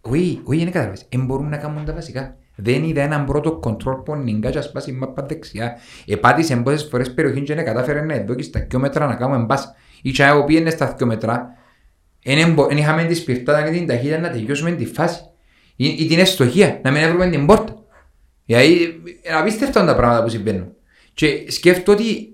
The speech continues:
λαλώ σε αυτήν τη στιγμή, είναι ότι, ε, ε, για μένα είναι μεγα-, μεγάλο το πρόβλημα.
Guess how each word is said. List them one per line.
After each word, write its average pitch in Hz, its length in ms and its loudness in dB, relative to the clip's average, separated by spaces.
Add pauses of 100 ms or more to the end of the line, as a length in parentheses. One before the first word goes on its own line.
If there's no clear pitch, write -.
λαλώ 131 220 2
σε 165 100 2
αυτήν 185 220 0
τη 226 60 0
στιγμή, 165 300 -2
είναι 196 100 2
ότι, 214 140 0
ε, - 380 -6
ε, 123 40 0
για 120 160 4
μένα 160 240 2
είναι 165 120 2
μεγα-, 113 240 2
μεγάλο 120 340 4
το 240 100 8
πρόβλημα. 127 440 4